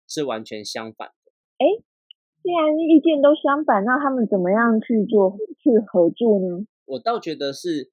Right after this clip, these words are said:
Speaker 1: 他们在公司内部的讨论的时候，可能他们意见是蛮一致的，因为他们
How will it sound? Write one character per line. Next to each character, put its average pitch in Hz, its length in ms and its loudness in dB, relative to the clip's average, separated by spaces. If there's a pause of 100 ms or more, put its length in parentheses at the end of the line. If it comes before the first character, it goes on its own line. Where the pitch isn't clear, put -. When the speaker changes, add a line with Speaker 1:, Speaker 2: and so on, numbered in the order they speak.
Speaker 1:
他 180 80 -8
们 147 220 -6
在 160 240 -4
公 170 280 -4
司 156 280 -10
内 160 240 -6
部 135 240 -10
的 113 180 -8
讨 101 240 -10
论 127 240 -6
的 110 140 -8
时 - 180 -12
候， 123 220 -8
可 - 140 -18
能 95 260 -18 (340)
他 143 80 -8
们 127 400 -8 (140)
意 165 160 -10
见 147 260 -4
是 143 200 -10
蛮 101 280 -12
一 104 140 -20
致 113 320 -14
的， 85 180 -12
因 156 80 -8
为 160 60 -6
他 170 80 -4
们 151 160 -6